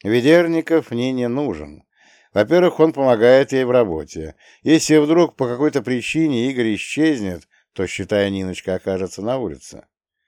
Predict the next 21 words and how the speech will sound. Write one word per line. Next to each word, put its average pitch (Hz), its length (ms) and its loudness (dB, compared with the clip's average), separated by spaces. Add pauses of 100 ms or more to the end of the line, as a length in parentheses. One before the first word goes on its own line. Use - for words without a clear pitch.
(120)
Сама 113 500 2
она 147 180 4
работать 117 440 2
на 120 100 -6
заводе 104 380 0
не 107 120 -6
сможет. 73 520 -16 (440)
Ну, 143 260 -4
хотя, 123 440 2
почему 87 400 -10
же? 78 180 -12 (280)
Уборщицей, 143 720 4
например, 110 420 -2
или 98 180 0
дворником 98 640 -2
вполне. 98 540 -4 (720)
Либо 165 320 4
на 156 100 2
станке, 98 640 -2
если 90 460 -8
возьмут. 82 600 -8